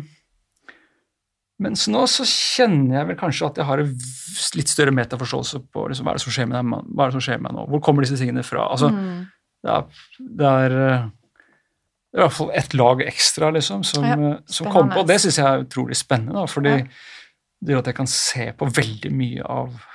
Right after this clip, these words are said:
Speaker 1: av, av, av min personlige struktur, da, i, ja, i, i, i, i, eh, i livet mitt, og
Speaker 2: Mm.
Speaker 1: hva jeg har gjennomgått, og
Speaker 2: Mm.
Speaker 1: så det synes jeg er så utrolig spennende å utforske, da.
Speaker 2: Mm.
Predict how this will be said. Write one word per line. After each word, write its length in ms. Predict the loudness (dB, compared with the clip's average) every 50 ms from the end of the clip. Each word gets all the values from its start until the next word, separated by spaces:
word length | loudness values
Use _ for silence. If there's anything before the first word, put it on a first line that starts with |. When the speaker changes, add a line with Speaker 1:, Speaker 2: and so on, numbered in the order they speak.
| -20 -20 _ _ _ _ -10
Speaker 1:
av, 480 | -8 -6 -6 -6 -6 -8 -8 -10 -12 -14
av, 280 | -12 -12 -10 -10 -10 -8 -6
av 80 | -4 -2
min 160 | -2 -2 -4
personlige 420 | -4 -4 -4 -4 -2 -4 -4 -4
struktur, 320 | -4 -4 -4 -2 -2 0 2
da, 120 | 2 2 0
i, 340 | 0 -2 -2 -2 -4 -6 -10 -14 _ _ _ -20 -20 -20 -20 -20 -20 _ -4
ja, 140 | -2 -2 -2 -4 -8 _ -18 -12 -8
i, 60 | -6 -4
i, 320 | -4 -4 -4 -4 -4 -4
i, 360 | -4 -6 -8 -8 -8 -10 -10 -10 -12 _ _ -20 -18 -18 -16 -18 -18 -18 _ -8 -6
i, 220 | -2 -2 0 0
eh, 180 | 0 -2 -2 -4 -4 -8 _ _ _ _ _ -20 -20 -12 _ 2
i 60 | 4
livet 260 | 6 6 6 6 4 2
mitt, 280 | 0 0 -2 -6 -10
og 160 | -8 -8 -8 -10 -10 -6 -4
Speaker 2:
Mm. 340 | -2 -2 -2 -4 -6 -6 -2
Speaker 1:
hva 140 | 2 2 4
jeg 60 | 4 4
har 60 | 2
gjennomgått, 420 | 0 -2 -6 -8 -10 -12 _ -10
og 120 | -10 -10 -10 -8 -6
Speaker 2:
Mm. 240 | -4 -2 -2 -4 -6 -10 -14 -20 -20 -20 -20 -20 -20 -20 -20 _ _ _ _ -10
Speaker 1:
så 80 | -2 4
det 140 | 4 4
synes 160 | 6 4 2 2
jeg 80 | 2 0
er 80 | 0 -2
så 480 | -4 -10 -10 -10 -8 -8 -8 -8 -8 -10
utrolig 520 | -12 -10 -8 -6 -6 -6 -6 -6 -8 -8
spennende 280 | -6 -4 -4 -4 -4 -4
å 120 | -6 -6 -8
utforske, 480 | -8 -6 -4 -2 -2 -2 -2 0 -2
da. 20 | -2 -2 -6 -8 -6 -4
Speaker 2:
Mm. 220 | -4 -4 -6 -10